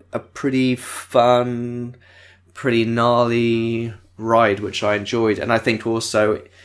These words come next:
the fact that it revolves around this, um, family who are kind of a cool family. I was expecting them to be, like,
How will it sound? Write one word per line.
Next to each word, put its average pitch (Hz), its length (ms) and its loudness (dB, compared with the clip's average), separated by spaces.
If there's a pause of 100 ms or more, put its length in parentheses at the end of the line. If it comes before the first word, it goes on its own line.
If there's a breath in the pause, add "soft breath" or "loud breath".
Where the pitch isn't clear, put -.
(200 soft breath)
the - 80 -10
fact - 280 2
that - 80 -8
it - 140 -8
revolves 107 420 -2
around 104 280 0
this, - 500 -8
um, 98 480 -6 (340 soft breath)
family 117 580 0
who 110 160 -4
are 107 240 0 (100)
kind 165 160 0
of 160 80 -4
a - 80 -4
cool 139 300 2
family. 98 420 -2
I 101 60 0
was 104 120 -4
expecting - 440 -2
them 101 100 -4
to - 100 -14
be, 110 120 0
like, 101 320 0